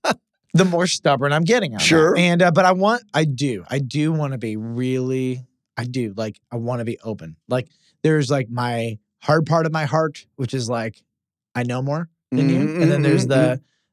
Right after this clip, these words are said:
Speaker 2: the better part of my heart that wins that says, "What if I'm wrong?"
Speaker 1: Yeah, what? Yeah,
Speaker 2: Michael?
Speaker 1: I could be wrong. So
Speaker 2: Yeah.
Speaker 1: if I am, what does that mean?
Speaker 2: Yeah, like, objectively, like, I am wrong about a whole bunch of things. I just don't know what they are.
Speaker 1: <laughs>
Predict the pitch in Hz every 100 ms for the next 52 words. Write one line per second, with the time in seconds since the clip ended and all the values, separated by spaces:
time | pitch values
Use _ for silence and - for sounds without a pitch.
0 | _ 139 120 165 165 147 123 123 117 123
1 | 127 120 139 127 110 117 - 104 101 -
2 | _ _ _ _ _ _ 120 139 175 208
3 | 190 139 - - 135 107 147 - - 127
4 | 147 196 127 - - 240 180 185 151 151
5 | 117 101 131 143 143 156 165 156 156 147
6 | 151 131 120 113 131 123 113 104 - 110
7 | 95 - 143 147 190 196 160 240 247 185
8 | 127 135 131 127 - - 175 233 254 240
9 | 147 160 139 147 120 135 - - 214 196
10 | 165 131 156 123 156 156 156 156 247 127
11 | 180 - -